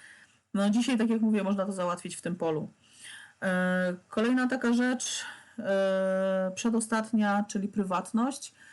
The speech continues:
Kiedy weszło rodo, e, tutaj u nas w Unii Europejskiej, to również twórcy WordPressa się postarali, e, i dzisiaj, jak już zainstalujesz sobie WordPressa, to owszem, nie jest to jakby high level rodo, tak? To, to nie, nie wyczerpuje, to rozwiązanie nie wyczerpuje wszystkiego,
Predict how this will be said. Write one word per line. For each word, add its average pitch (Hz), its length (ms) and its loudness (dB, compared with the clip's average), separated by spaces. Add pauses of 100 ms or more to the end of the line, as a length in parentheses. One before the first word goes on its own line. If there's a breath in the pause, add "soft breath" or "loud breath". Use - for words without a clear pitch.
(220 loud breath)
Kiedy 214 220 0
weszło 214 360 0
rodo, 240 500 2 (280)
e, 202 240 0
tutaj 202 280 0
u 208 100 0
nas 202 200 2
w - 60 -4
Unii 220 180 4
Europejskiej, 214 560 0
to 208 100 -2
również 202 280 2
twórcy 214 340 -2
WordPressa 220 420 0
się 214 140 -2
postarali, 208 640 2 (640 loud breath)
e, 190 240 0
i 208 200 0
dzisiaj, 208 720 2
jak 190 220 -2
już 208 280 -2 (160)
zainstalujesz 202 580 2
sobie 180 240 -4
WordPressa, 214 540 0
to 202 240 -2
owszem, 214 440 2
nie 233 140 4
jest 220 220 0
to 175 400 -2
jakby 185 260 -6
high 185 260 -2
level 185 360 0
rodo, 170 420 -2
tak? 185 280 -6
To, 165 240 -4
to 185 140 -8
nie, 185 320 -4
nie 185 140 -2
wyczerpuje, 196 560 -2
to 185 100 -6
rozwiązanie 196 460 0
nie 190 100 -4
wyczerpuje 202 400 -2
wszystkiego, 175 560 -4